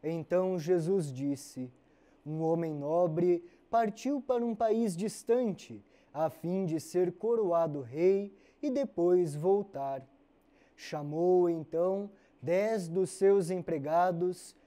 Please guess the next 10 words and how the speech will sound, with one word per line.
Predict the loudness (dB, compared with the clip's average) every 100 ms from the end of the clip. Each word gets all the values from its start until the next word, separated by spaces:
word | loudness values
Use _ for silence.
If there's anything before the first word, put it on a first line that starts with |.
| _ -4
entregou | -2 0 0 2 2 0
cem | -4 -8 -4 -2 -2
moedas | -2 -2 -4 -2 0 0
de | -2 -6
prata | -4 -2 0 -2 -2 -2 -2 -4
a | -10
cada | -8 -6 -4 -2 -4
um | -4 -4 -4 -8 -16 _ -2
e | -2
disse: | 0 -4 -6 -8 -12 -12